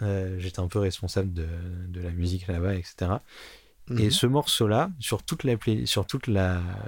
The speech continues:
Speaker 1: sur toute la tracklist de l'album, alors que j'ai fait écouter l'album régulièrement pendant cette semaine de révision, au cours de laquelle moi j'ai très peu révisé et elle beaucoup,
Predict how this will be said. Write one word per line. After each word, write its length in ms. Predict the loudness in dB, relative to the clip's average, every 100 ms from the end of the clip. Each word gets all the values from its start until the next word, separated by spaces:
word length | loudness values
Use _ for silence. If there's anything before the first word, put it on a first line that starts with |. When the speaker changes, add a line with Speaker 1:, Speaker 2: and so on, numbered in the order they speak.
| -6 -6 -6
Speaker 1:
sur 200 | -8 -6
toute 120 | 0
la 80 | 0
tracklist 440 | 2 2 2 2
de 60 | 2
l'album, 400 | 4 4 2 0 -6 -20 -20 _ _
alors 220 | 2 2
que 120 | 2 2
j'ai 160 | 4
fait 160 | 2 0
écouter 260 | 0 0
l'album 340 | 2 2 4 4
régulièrement 580 | 4 4 4 6 4 4
pendant 260 | 0 -2
cette 160 | -4 -2
semaine 260 | 0 2 2
de 80 |
révision, 360 | 2 0 2 0 -2 -16 -20 -4
au 80 | 0
cours 140 | 2
de 80 | 4
laquelle 240 | 4 4 4
moi 140 | 2
j'ai 140 | 2
très 200 | -2 -4
peu 120 | -2 0
révisé 320 | 0 2 0
et 220 | -2 -4
elle 140 | 0 2
beaucoup, 380 | 2 0 -2